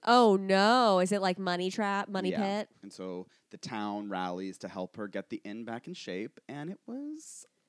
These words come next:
Speaker 2: a blast.
Speaker 1: Inn in shape.
Speaker 2: It's what I needed.
Speaker 1: You know, it's, I, I'm probably gonna watch it the
Speaker 2: There's
Speaker 1: next time I
Speaker 2: something
Speaker 1: need
Speaker 2: wrong
Speaker 1: some-
Speaker 2: with my brain. <laughs>
Speaker 1: Listen, last Christmas,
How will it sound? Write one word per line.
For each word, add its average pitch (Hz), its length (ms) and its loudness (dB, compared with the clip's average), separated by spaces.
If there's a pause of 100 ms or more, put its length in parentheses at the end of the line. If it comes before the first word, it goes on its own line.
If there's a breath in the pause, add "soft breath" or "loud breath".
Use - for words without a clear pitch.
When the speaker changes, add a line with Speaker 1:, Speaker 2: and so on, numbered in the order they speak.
(140)
Speaker 2:
a 262 60 -12
blast. - 520 -14
Speaker 1:
Inn 226 140 -2
in 262 120 -4
shape. 294 300 -8 (100)
Speaker 2:
It's - 180 -10
what 170 320 -6
I 202 100 -8
needed. 220 460 -8
Speaker 1:
You 220 140 -6
know, 262 300 -4
it's, - 280 -8
I, 214 160 -6
I'm 277 220 -2
probably 247 300 -4
gonna 262 180 -4
watch 247 260 -4
it 269 120 -4
the 202 60 -4
Speaker 2:
There's 196 280 0
Speaker 1:
next 254 100 -4
time 226 120 -2
I 226 60 -4
Speaker 2:
something 185 200 -2
Speaker 1:
need 147 40 0
Speaker 2:
wrong 131 200 4
Speaker 1:
some- 131 60 -2
Speaker 2:
with 160 120 -4
my 180 140 0
brain. 202 480 6 (340)
<laughs> - 340 0
Speaker 1:
Listen, 277 480 4 (300 loud breath)
last 254 600 2
Christmas, 285 540 0